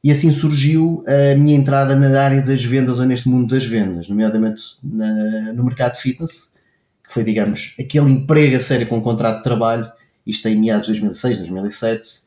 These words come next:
numa outra empresa que também era líder de mercado, que era o Homes Place. Posteriormente fiquei lá uns anos, fui desenvolvendo, trabalhei como consultor comercial, depois diretor comercial da unidade, depois integrei este novo projeto da banda da venda, que é a Fitness Hut,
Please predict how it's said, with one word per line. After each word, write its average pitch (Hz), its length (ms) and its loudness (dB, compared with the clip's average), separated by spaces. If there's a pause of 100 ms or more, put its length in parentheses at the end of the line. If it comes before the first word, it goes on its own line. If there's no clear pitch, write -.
(440)
numa 117 280 -2
outra 110 200 0
empresa 117 280 -2
que 113 60 -8
também 117 140 -2
era 110 80 0
líder 110 220 0
de 113 80 0
mercado, 110 320 -4
que - 60 -8
era 104 60 -2
o - 20 -4
Homes 98 160 -8
Place. - 480 -16 (720)
Posteriormente 175 560 2
fiquei - 180 -4
lá 120 100 2
uns 135 140 2
anos, 208 280 2
fui 117 100 -4
desenvolvendo, 113 600 -2
trabalhei - 280 -10
como 104 140 -6
consultor - 280 -12
comercial, 127 600 -2
depois - 180 -20
diretor - 300 -14
comercial 101 320 -6
da 101 60 -4
unidade, 120 360 0
depois - 420 -12
integrei 110 460 -4
este 107 100 -6
novo 110 140 -2
projeto 110 360 -4
da 107 100 -8
banda 107 280 0
da 98 60 -6
venda, 107 240 0
que 104 80 -10
é - 20 -8
a - 40 -10
Fitness 110 420 -6
Hut, 120 180 -2